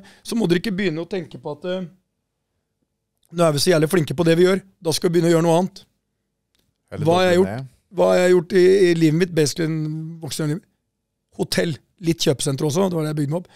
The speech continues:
Speaker 1: Men hotell. Og det er mange som sier, «Hvorfor går det ikke inn i det? Hvorfor går det ikke inn i det?» Nei, det er hotell jeg liker, det er hotell jeg kan. Og så har vi gjort liksom Ving, som er, eh, Norges største reisearrangør, og Nordens største reisearrangør. Og så har jeg investert i Hurtigruta,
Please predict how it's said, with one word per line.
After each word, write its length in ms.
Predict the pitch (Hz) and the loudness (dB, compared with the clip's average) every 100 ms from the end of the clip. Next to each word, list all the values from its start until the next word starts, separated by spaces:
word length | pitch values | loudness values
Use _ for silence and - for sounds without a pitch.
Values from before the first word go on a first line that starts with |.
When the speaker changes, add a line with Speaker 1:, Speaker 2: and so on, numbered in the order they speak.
| _ _ - | _ _ -2
Speaker 1:
Men 100 | 196 | -2
hotell. 340 | 202 208 240 - _ _ _ _ _ _ _ _ _ _ _ _ _ | 0 -2 -2 -6 _ _ _ _ _ _ _ _ _ _ _ _ _
Og 60 | - | -2
det 60 | |
er 40 | 220 | 0
mange 140 | 175 | 0
som 60 | 175 | -2
sier, 60 | 175 | -4
«Hvorfor 220 | 151 196 | -6 -4
går 80 | 190 | -4
det 60 | 165 | -2
ikke 80 | 180 | -2
inn 80 | |
i 60 | 165 | -2
det? 100 | 175 | -2
Hvorfor 160 | 170 156 | -4 -8
går 80 | 175 | -8
det 60 | 170 | -10
ikke 40 | |
inn 60 | 190 | -12
i 60 | |
det?» 80 | 214 | -14
Nei, 80 | 285 | -12
det 120 | - | -8
er 40 | 214 | -8
hotell 300 | 226 - 202 | -8 -8 -6
jeg 80 | 196 | -4
liker, 160 | 170 170 | -6 -6
det 80 | 220 | -8
er 40 | 190 | -6
hotell 160 | 160 165 | -4 -4
jeg 60 | - | -6
kan. 160 | 139 - _ _ _ _ _ | -10 -12 _ _ _ _ _
Og 100 | 165 | -2
så 80 | 214 | 0
har 80 | 202 | 2
vi 60 | |
gjort 160 | 165 160 | 2 2
liksom 280 | 143 151 127 _ _ _ | 0 0 -2 _ _ _
Ving, 380 | 160 151 143 143 | -10 -2 -2 -2
som 160 | - 160 | -4 -4
er, 220 | 147 147 | -4 -2
eh, 200 | 151 147 | -2 -4
Norges 380 | 147 147 143 156 | -4 -6 -6 -6
største 240 | 165 - 165 | -6 -6 -6
reisearrangør, 640 | 143 135 147 139 143 151 | -6 -6 -6 -4 -4 -4
og 200 | 151 151 160 170 | -6 -8 -10 -6
Nordens 300 | 143 135 147 | -4 -4 -4
største 240 | 151 156 170 | -2 -2 -2
reisearrangør. 500 | 143 147 135 151 143 - _ _ _ | -4 -4 -2 0 -2 -6 _ _ _
Og 100 | 170 | -8
så 80 | 160 | -4
har 80 | 160 | -4
jeg 60 | 156 | -4
investert 300 | 156 147 143 | -4 -4 0
i 40 | 170 | 2
Hurtigruta, 520 | 165 139 139 160 156 | 0 0 -2 0 0